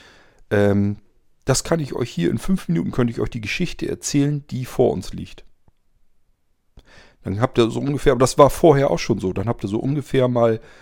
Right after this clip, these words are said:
äh, im Kopf, wie neuartig das auch für mich ist, weil, wenn ich diese Geschichten erzähle. Da kommen Geschichten dabei heraus, die auch ich mir hinterher anhöre und denke, „Hm, interessant. Mal gucken, wo das noch hinführt.“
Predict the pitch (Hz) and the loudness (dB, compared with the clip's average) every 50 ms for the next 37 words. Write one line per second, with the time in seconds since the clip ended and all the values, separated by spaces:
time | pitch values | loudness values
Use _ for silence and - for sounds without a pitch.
0 | - - - - _ _ _ - 110 107 107 104 104 - - 113 113 - - - | -20 -20 -20 -20 _ _ _ -6 -4 -2 -2 -2 -4 -4 -4 -6 -6 -4 -2 -2
1 | 135 - - - - - - _ _ _ _ _ - 104 101 104 104 104 104 - | -2 -2 -2 -10 -16 -16 -18 _ _ _ _ _ -16 -10 -8 -4 -2 -2 -2 -4
2 | - - _ _ _ _ _ _ _ _ _ _ _ _ _ _ _ - - - | -6 -10 _ _ _ _ _ _ _ _ _ _ _ _ _ _ _ -12 -2 2
3 | 113 110 113 123 151 185 175 - 143 143 - 139 127 - - 127 120 - - 110 | 4 6 6 6 6 4 2 0 -4 -4 -4 -8 -6 -2 -2 -2 -2 -2 -6 -8
4 | - - - 120 110 143 170 - - - - - 104 120 - - - - - - | -8 -4 -4 -2 -2 -2 -2 -4 -8 -12 -8 -6 -6 -6 -6 -8 -14 -16 -20 -20
5 | - 107 104 110 110 107 104 117 120 - - 117 113 117 110 107 - - 151 - | -18 -6 -4 -4 -2 0 0 0 0 0 -4 -6 -6 -6 -6 -6 -6 -6 -8 -8
6 | - - 120 110 - - - 123 110 92 90 90 - _ _ _ _ _ _ _ | -6 -6 -6 -6 -8 -6 -4 -4 -4 -4 -6 -10 -14 _ _ _ _ _ _ _
7 | - - 101 - - 127 135 127 107 - - 156 - - - - 139 131 123 117 | -10 -10 -10 -4 -2 -2 0 0 -2 -2 -2 -4 -6 -6 -8 -2 -2 2 2 2
8 | 113 110 104 98 98 127 165 175 - - - - - - _ - - - - - | 2 2 2 4 4 4 4 2 -2 -10 -18 -20 -20 -20 _ -14 -2 0 0 0
9 | - - - - - - - 123 110 123 123 127 117 117 113 107 98 92 104 123 | 0 -2 -6 -6 -6 -4 -2 -2 0 0 -2 -2 -2 0 0 2 2 0 0 0
10 | 127 131 135 127 123 123 127 131 - - - - - _ _ _ - - 107 104 | 0 0 0 2 2 2 0 0 -2 -10 -18 -20 -20 _ _ _ -8 -6 -6 -2
11 | - 104 104 107 - 104 101 98 - - _ _ 170 147 113 - - _ _ _ | 0 0 -2 0 -2 -4 -4 -6 -8 -12 _ _ -2 -2 -2 -2 -6 _ _ _
12 | _ _ _ _ _ - - _ - 110 - - 135 - - 147 98 82 - - | _ _ _ _ _ -20 -8 _ -6 -4 -2 -4 -2 2 2 2 2 2 -2 -10
13 | - - _ _ - _ _ _ _ _ _ _ _ _ _ - - 113 107 101 | -18 -20 _ _ -20 _ _ _ _ _ _ _ _ _ _ -12 -4 0 0 0
14 | - - 120 - - 123 113 101 98 92 107 98 - - 71 65 - - - - | 2 2 0 0 0 -2 -2 -2 -2 -2 -2 -2 -2 -6 -6 -4 -4 -6 -6 -8
15 | - 87 85 - - | -10 -12 -12 -12 -12